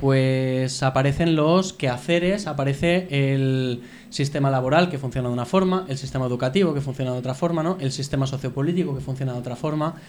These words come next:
Y, mm, y claro,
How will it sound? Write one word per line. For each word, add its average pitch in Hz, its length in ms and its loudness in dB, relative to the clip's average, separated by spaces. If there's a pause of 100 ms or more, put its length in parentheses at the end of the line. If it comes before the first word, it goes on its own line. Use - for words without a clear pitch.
(500)
Y, 170 760 8
mm, 139 340 6 (400)
y 165 100 8
claro, 165 340 6